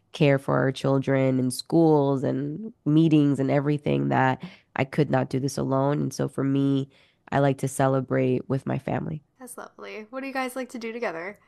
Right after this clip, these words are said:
Speaker 1: Usually go eat.
Speaker 2: <laughs> Back to the food. I'm seeing the
Speaker 1: Yeah, back to the food. Yeah, yeah.
Speaker 2: That's
Speaker 1: This
Speaker 2: fair.
Speaker 1: is a trend. Yeah,
Speaker 2: <laughs>
Speaker 1: yeah, yeah. Go eat, like, at a new place or just spend time together. I know, like, last month we went,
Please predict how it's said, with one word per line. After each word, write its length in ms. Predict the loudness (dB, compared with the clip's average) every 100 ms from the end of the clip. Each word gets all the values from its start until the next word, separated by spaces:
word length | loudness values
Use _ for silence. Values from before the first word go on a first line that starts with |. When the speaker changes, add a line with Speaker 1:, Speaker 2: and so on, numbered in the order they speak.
| 2
Speaker 1:
Usually 260 | 6 6 6
go 200 | 6 8
eat. 380 | 8 6 2 -8 -8 -8
Speaker 2:
<laughs> 300 | -10 -6 0
Back 220 | 4 4
to 100 | 2
the 80 | -4
food. 240 | -2 -2 2
I'm 160 | 0 0
seeing 280 | 0 0 4
the 140 | 8
Speaker 1:
Yeah, 140 | 8
back 260 | 10 8 8
to 80 | 6
the 120 | 6
food. 280 | 6 8 10
Yeah, 240 | 10 8 10
yeah. 160 | 8
Speaker 2:
That's 100 | 10 10
Speaker 1:
This 60 |
Speaker 2:
fair. 160 | 8 6
Speaker 1:
is 60 | 2
a 40 |
trend. 360 | 4 4 4 6
Yeah, 240 | 6 4 2
Speaker 2:
<laughs> 40 |
Speaker 1:
yeah, 160 | 4 6
yeah. 240 | 4 2 0
Go 300 | 2 4 2 -2
eat, 220 | -4 0
like, 140 | 2 6
at 140 | 6
a 40 | 6
new 180 | 2
place 680 | 0 4 6 6 4 -2 -6
or 60 | -6
just 140 | -4
spend 240 | 0 0 2
time 260 | 2 4
together. 640 | 2 4 6 6 6 4 0 -12 _ -2
I 80 | 2
know, 500 | 4 6 6 4 2
like, 200 | 2 2
last 360 | 4 4 4 2
month 220 | 0 0
we 200 | 0 -2
went, 380 | 0 2 0 -2